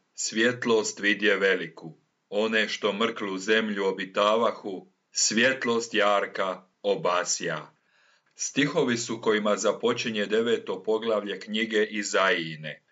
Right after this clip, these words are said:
Prorok Izaija tako u osmome stoljeću prije Krista govoraše o Kristu ili ti Mesiji koji ima doći,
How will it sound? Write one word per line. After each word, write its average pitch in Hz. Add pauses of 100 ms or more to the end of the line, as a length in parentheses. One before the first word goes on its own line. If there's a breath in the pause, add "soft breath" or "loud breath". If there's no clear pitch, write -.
(500 soft breath)
Prorok 104
Izaija 104
tako 104
u 101
osmome 95
stoljeću 101
prije 98
Krista 117
govoraše 104
o 95
Kristu 110
ili 95
ti 98
Mesiji 104
koji 95
ima 110
doći, 104